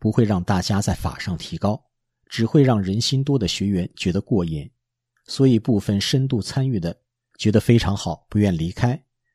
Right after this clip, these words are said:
并指责干预的同修是在乱法，却意识不到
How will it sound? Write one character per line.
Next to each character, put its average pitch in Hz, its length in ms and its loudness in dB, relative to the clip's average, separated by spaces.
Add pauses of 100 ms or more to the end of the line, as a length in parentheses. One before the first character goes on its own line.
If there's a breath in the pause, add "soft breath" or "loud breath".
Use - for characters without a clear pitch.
并 123 200 4
指 101 160 -2
责 101 200 -2
干 127 240 0
预 117 100 -2
的 90 80 -4
同 87 260 -6
修 135 300 0
是 - 160 -4
在 87 100 -4
乱 90 240 -4
法， 76 280 -10 (400)
却 135 180 2
意 139 160 4
识 - 140 -4
不 98 140 -8
到 95 220 -2